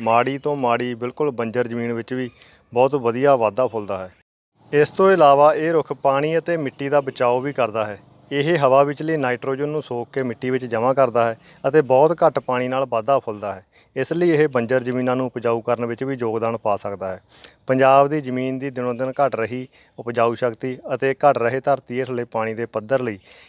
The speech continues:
ਇਹ ਰੁੱਖ ਵਰਦਾਨ ਸਾਬਤ ਹੋ ਸਕਦਾ ਹੈ। ਇਸ ਨੂੰ ਅਸੀਂ ਸਾਡੇ ਖੇਤਾਂ ਵਿੱਚ ਸਫੈਦੇ ਦੇ ਰੁੱਖ ਦੇ ਬਦਲ ਵਿੱਚ ਲਗਾ ਸਕਦੇ ਹਾਂ, ਕਿਉਂਕਿ ਸਫੈਦਾ ਬਹੁਤ ਜ਼ਿਆਦਾ ਪਾਣੀ ਮੰਗਦਾ ਹੈ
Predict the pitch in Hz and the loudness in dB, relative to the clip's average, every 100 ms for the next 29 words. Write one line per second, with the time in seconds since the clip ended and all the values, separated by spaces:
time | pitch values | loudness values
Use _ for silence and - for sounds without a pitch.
0 | - 135 143 170 143 151 127 113 120 123 | -6 0 2 4 4 4 0 2 2 2
1 | - 113 117 113 107 107 101 98 95 _ | 2 0 0 -8 -6 -8 -8 -10 -12 _
2 | _ _ _ _ _ - 156 151 196 208 | _ _ _ _ _ -2 0 2 4 4
3 | 175 214 - 131 127 160 - 131 151 151 | 4 0 4 4 6 2 4 2 2 2
4 | 156 170 - 131 135 131 160 160 165 143 | -2 -4 -6 0 0 2 -2 2 0 0
5 | 143 151 131 123 135 135 147 120 113 107 | 0 0 0 0 0 -2 -2 0 0 2
6 | 117 117 127 135 147 147 165 156 135 131 | 0 0 -2 0 0 0 -2 -4 2 2
7 | 123 139 123 143 147 123 123 123 120 120 | 4 4 6 4 4 2 2 0 -2 -2
8 | 123 120 120 120 | -2 -2 2 0